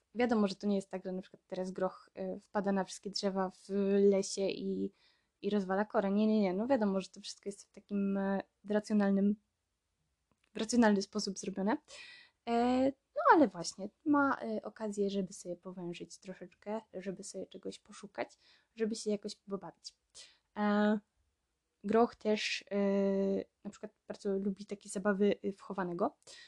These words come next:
e, gdzie na przykład ja się chowam i on faktycznie gdzieś tam po, po, po jakichś tam moich rzeczach, e, albo nawet po, po moim głosie stara się mnie zlokalizować i, i dla niego to jest na przykład, e, dużo fajniejsze i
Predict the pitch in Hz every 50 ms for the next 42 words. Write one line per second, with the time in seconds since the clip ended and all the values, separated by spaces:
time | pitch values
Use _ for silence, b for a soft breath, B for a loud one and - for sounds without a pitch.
0 | B B B B _ - 202 202 202 202 202 208 208 - 208 196 - 208 202 202
1 | 196 196 202 - - 202 196 190 196 - 202 202 208 202 202 196 - 202 196 -
2 | 196 196 196 190 - _ _ _ _ _ - 185 - - 196 190 190 190 202 -
3 | - 190 190 190 _ - 190 190 190 185 - - _ - - 196 196 196 190 190
4 | 190 196 b b b b b b b b _ - 202 190 190 - - 190 - -
5 | - 196 190 196 196 196 196 190 190 196 - - - - - 208 208 208 226 220
6 | 214 - - - 202 196 196 196 - - - - - - - - 190 190 185 185
7 | 185 180 - - 196 196 202 202 196 190 202 202 - _ _ - 202 _ - 214
8 | 208 208 208 202 196 196 196 190 - 208 - - 185 175 202 - - 302 359 -
9 | B B B B B B B _ - - 480 480 403 - - 339 294 269 262 247
10 | 240 226 220 220 214 - 202 196 190 196 196 196 196 190 185 - - - 185 185
11 | 175 - 190 190 185 190 185 185 185 180 190 - 185 175 - 180 180 - - -
12 | 190 _ - - - - 190 190 185 180 202 202 - 190 - - - 196 190 190
13 | 190 202 208 - 302 311 311 - - 208 208 220 - _